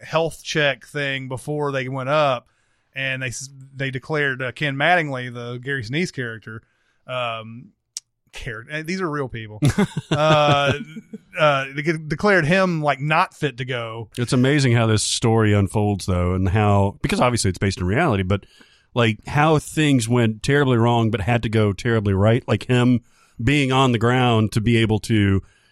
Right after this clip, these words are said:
Speaker 2: you know, have that experience to, to say, like, "This is exactly how it's gonna go."
Speaker 1: Mm-hmm.
Speaker 2: That's just, that's so good.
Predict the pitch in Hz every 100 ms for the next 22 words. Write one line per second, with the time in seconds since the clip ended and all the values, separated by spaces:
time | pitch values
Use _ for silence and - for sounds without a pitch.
0 | - 131 113 151 135 127 104 - 190 131
1 | 110 - 117 104 107 95 113 131 113 107
2 | 101 123 110 107 104 107 117 101 107 92
3 | - 92 92 127 95 87 165 160 156 143
4 | _ _ - 139 - 101 - - - -
5 | - 98 - - 104 92 95 90